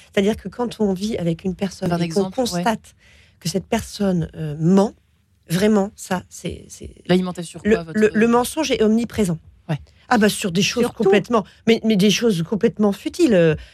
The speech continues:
Speaker 1: euh, je me rappelle une fois, on était en, en, en, en vacances dans, dans, dans un, on avait dû dormir dans un hôtel parce qu'on avait eu un accident de voiture. Enfin bref. Euh,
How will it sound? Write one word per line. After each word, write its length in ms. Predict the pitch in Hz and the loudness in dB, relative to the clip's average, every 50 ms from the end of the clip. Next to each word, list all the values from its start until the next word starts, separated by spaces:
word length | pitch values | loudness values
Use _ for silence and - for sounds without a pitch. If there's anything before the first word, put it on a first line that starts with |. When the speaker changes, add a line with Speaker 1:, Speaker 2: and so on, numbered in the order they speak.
| _ _ - - | _ _ -4 -2
Speaker 1:
euh, 100 | 180 143 | 0 0
je 140 | 170 160 160 | 0 0 0
me 80 | 185 | 0
rappelle 320 | 175 160 180 165 196 185 175 | 0 0 0 0 0 0 2
une 140 | 175 175 160 | 2 0 -2
fois, 260 | - - 214 208 190 | -2 -2 0 0 0
on 140 | 165 151 151 | 0 0 -2
était 260 | 151 147 - 180 165 | -4 -4 -2 -2 -2
en, 260 | 151 143 135 135 139 - - - - _ _ _ | -2 -2 -6 -10 -12 -14 -14 -16 -16 _ _ _
en, 360 | - 165 151 143 139 135 135 - - - 85 - - - - | -4 -2 -2 -2 -2 -4 -6 -8 -10 -12 -12 -14 -14 -14 -8
en, 80 | - 156 156 147 120 147 147 - - | -4 -2 -2 -2 -2 -4 -6 -6 -4
en 60 | 156 | -4
vacances 540 | 147 151 147 - - 170 175 165 165 - - | -2 -4 -4 -4 -2 -4 -4 -4 -4 -8 -12
dans, 340 | 143 127 147 143 143 139 131 | -12 -10 -10 -10 -8 -8 -8
dans, 260 | 123 135 139 139 139 - - | -8 -8 -10 -10 -12 -14 -14
dans 240 | - 135 135 127 135 | -14 -12 -10 -8 -8
un, 240 | 139 131 131 127 127 - - - - - - - | -8 -8 -8 -10 -12 -14 -20 -20 -20 -20 -20 -14
on 240 | - 110 - 165 165 | -10 -6 0 2 2
avait 180 | 165 165 165 180 | 2 2 2 0
dû 100 | 156 190 | 0 2
dormir 240 | 175 190 180 190 185 | 2 2 2 0 -2
dans 140 | 175 175 156 | -2 -2 0
un 60 | 165 | 0
hôtel 240 | 165 160 - 190 175 | 0 0 -2 -2 -4
parce 140 | 156 160 - | -4 -6 -6
qu'on 100 | - 165 | -4 -2
avait 180 | 160 147 151 165 | -2 0 -2 -2
eu 100 | 160 160 | -2 -2
un 100 | 156 147 | -2 -4
accident 380 | 143 - - - 147 156 151 | -4 -6 -10 -8 -4 -4 -4
de 120 | 156 139 - | -4 -4 -4
voiture. 320 | 135 160 156 - - - | -4 -4 -4 -4 -8 -10
Enfin 140 | - - 160 | -6 -4 -2
bref. 160 | 160 160 - _ _ _ - - - - - - - - | -2 -2 -4 _ _ _ -20 -20 -20 -20 -10 -2 2 4
Euh, 420 | 185 180 175 170 165 165 160 151 | 4 4 4 2 0 -2 -2 -4